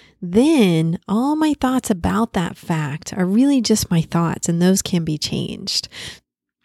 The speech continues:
Often the way out of overwhelm and anxiety is just simply making one small decision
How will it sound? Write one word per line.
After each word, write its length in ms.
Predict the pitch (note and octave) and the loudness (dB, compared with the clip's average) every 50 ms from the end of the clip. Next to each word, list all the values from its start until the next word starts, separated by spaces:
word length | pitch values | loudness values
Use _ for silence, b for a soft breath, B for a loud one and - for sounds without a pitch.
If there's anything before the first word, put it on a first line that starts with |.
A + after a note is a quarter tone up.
| - - | -10 -4
Often 340 | - A#3+ B3 B3+ - C#4+ B3 | -2 -2 -2 0 0 2 2
the 80 | A#3 G3+ | 2 2
way 340 | E3+ F3+ F3+ F#3+ G3+ G3 - | 4 4 4 4 4 2 0
out 160 | - F3 F3 E3+ | 0 -2 0 0
of 140 | E3+ E3 | -2 -2
overwhelm 640 | - - F#3 E3 E3+ F#3 F3+ E3+ F3+ F3 E3+ F3 F3 | -2 -2 -2 -2 -2 -2 -2 0 0 0 0 0 -2
and 100 | E3+ D#3+ | -2 -4
anxiety 840 | D#3+ D#3+ E3 - - D#3+ D#3+ D#3+ E3+ F#3 G3 A3 - A3 A3+ A#3 - | -4 -6 -4 -4 -4 -2 -2 0 0 0 0 0 0 0 0 -2 -2
is 300 | - F#3+ E3+ D#3+ E3+ - | 0 0 2 2 2 2
just 280 | - A#3+ D4 D#4 - - | 2 2 2 2 0 -2
simply 640 | - - A3 G#3+ A3 - - A3+ A3 A3 A3 A3 A3 - B B B B B B B B B B _ - | -4 -2 -4 -4 -4 -4 -2 0 0 2 0 0 -2 -4 B B B B B B B B B B _ -2
making 320 | F#3 F3 E3+ - F#3 E3+ E3 | 0 0 2 2 0 0 2
one 180 | E3 E3+ F3 | 0 0 0
small 400 | F3+ - - F3 E3 D#3+ E3 F3+ | -2 -2 -2 -2 -2 -2 -2 -4
decision 840 | G#3 - C4+ - - - F3+ E3 - - D3+ D#3 D#3+ E3+ F#3+ A3 C4+ | -2 -2 -2 -2 -2 -2 -2 0 0 0 0 0 -2 -2 -4 -6 -8